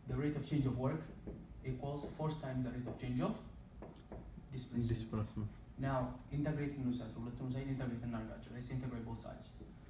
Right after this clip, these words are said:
Speaker 1: You're gonna get the potential, the work here
Speaker 2: Yeah.
Speaker 1: equals F of D X. The integral of F of D X ማለት ነው። አይደል?
Speaker 2: Yeah.
Speaker 1: Very good. Now, I'm just gonna plug this in over here.
Speaker 2: Okay.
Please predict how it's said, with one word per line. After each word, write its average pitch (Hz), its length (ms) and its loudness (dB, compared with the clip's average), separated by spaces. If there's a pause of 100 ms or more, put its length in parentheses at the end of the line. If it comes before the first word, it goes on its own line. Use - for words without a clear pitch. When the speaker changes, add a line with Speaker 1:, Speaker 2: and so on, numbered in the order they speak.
Speaker 1:
You're 147 180 -2
gonna 143 180 2
get 123 120 2
the 120 120 2 (120)
potential, 127 500 -2
the 123 200 4
work 147 280 4
here 220 220 4 (680)
Speaker 2:
Yeah. 127 180 0
Speaker 1:
equals 131 380 2 (1700)
F 131 220 0
of 127 160 2 (920)
D - 80 -14 (180)
X. - 120 -8 (1700)
The - 120 -4
integral 131 380 6
of - 120 2
F 123 140 6
of 127 120 0
D 127 140 6
X - 200 2
ማለት 127 220 6
ነው። 131 100 6 (440)
አይደል? 208 260 10 (180)
Speaker 2:
Yeah. 120 180 6
Speaker 1:
Very 151 200 4
good. 131 160 0 (300)
Now, 175 180 8
I'm 156 160 8
just 202 120 2
gonna 202 180 6
plug 175 220 4
this 156 180 2
in 151 120 4
over 120 200 0
here. 113 200 -4 (640)
Speaker 2:
Okay. 113 260 0